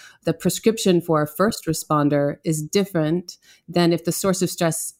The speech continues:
is really coming from the boundaries between work and home completely colliding with each other. So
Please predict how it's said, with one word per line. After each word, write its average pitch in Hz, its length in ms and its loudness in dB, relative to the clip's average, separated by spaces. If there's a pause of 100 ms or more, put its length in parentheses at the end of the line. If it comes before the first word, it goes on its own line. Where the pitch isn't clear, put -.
is 165 160 0
really 233 300 4
coming 160 360 0
from 151 480 0 (300)
the 170 160 2
boundaries 160 800 2
between 151 420 0
work 147 380 0
and 151 120 2
home 151 580 2 (380)
completely 170 1400 0 (160)
colliding 135 640 0
with 135 180 -6
each 139 200 -6
other. - 460 -8 (560)
So 160 760 0